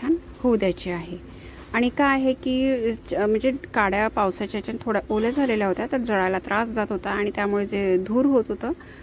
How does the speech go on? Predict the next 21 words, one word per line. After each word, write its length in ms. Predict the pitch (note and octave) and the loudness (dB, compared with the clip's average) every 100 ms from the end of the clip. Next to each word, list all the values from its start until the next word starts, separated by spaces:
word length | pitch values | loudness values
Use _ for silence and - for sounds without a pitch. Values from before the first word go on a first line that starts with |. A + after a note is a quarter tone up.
| - | -4
तर 60 | A#3+ A#3+ | -4 0
ते 60 | |
धूरसुद्धा 500 | B3 A#3 C4+ C4 A3+ G#3+ - | 0 2 0 0 0 -2 -4
डोळ्यामध्ये 680 | A#3+ G#3+ G3 G3 F#3+ F#3+ | -6 2 4 6 4 2
जात 180 | F#3+ F#3 | -2 -4
होतं, 180 | F#3+ G#3 - | -6 -8 -6
तर 60 | - | -6
त्रास 500 | - - C#4 A3 G#3+ | -6 0 2 2 0
होत 100 | F#3 | -6
होता 180 | F3+ F3 | -6 -6
त्याला. 240 | - D#3+ F3 - - - - - - - - | -6 -6 -8 -14 -16 -18 -18 -18 -18 -16 -12
तर 100 | - | -4
या 140 | G#3 F#3+ | 0 0
प्रकारे. 680 | - - E3 E3+ - - - - - - - - - - - - - | -2 -10 -10 -12 -14 -16 -16 -18 -18 -18 -18 -18 -18 -16 -12 -10 -4
आणि 440 | G3+ A3 A#3+ A#3+ B3 G#3+ | 2 4 4 4 2 2
जे 100 | D4 | 0
किचन, 420 | - C4 C4+ A#3+ - | 2 2 4 0 0
किचनमध्ये 400 | B3+ C#4+ C#4+ C4+ | 0 4 4 4
अव्हेलेबल 400 | B3+ A#3+ A3+ A3+ | 4 2 2 0
असतं, 220 | A3 - - | -2 -4 -4
त्याच 160 | A#3 | -4